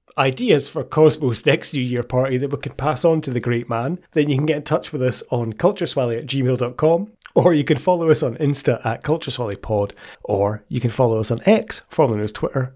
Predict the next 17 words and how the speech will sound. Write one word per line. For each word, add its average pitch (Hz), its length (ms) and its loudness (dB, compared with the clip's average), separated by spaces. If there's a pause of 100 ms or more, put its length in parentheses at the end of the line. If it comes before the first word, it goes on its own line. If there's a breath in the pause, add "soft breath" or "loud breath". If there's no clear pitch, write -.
(140)
at - 240 -10 (180)
Swally 95 380 -6
Pod. - 320 -14 (380 soft breath)
Right, 202 200 6
Greg, 135 400 2 (160)
before 165 460 -2
we 185 140 2
go 160 160 2
on 143 80 0
to 131 100 -4
what 127 120 0
we're 123 100 -4
gonna 120 100 -4
be 120 100 -4
talking 170 360 2
about 110 240 -4
today, 101 420 -6